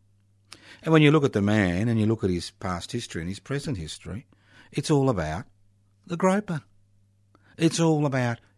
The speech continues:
increasing his power. It's all about increasing his influence. For example, what is one of the major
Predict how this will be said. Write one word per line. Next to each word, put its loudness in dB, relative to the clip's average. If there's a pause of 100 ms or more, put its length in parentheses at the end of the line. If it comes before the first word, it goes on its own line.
(120)
increasing -4
his -10
power. -10 (340)
It's -2
all 6
about 2
increasing -4
his -4
influence. -4 (540)
For -2
example, 0 (840)
what 2
is -2
one 2
of 0
the 2
major 4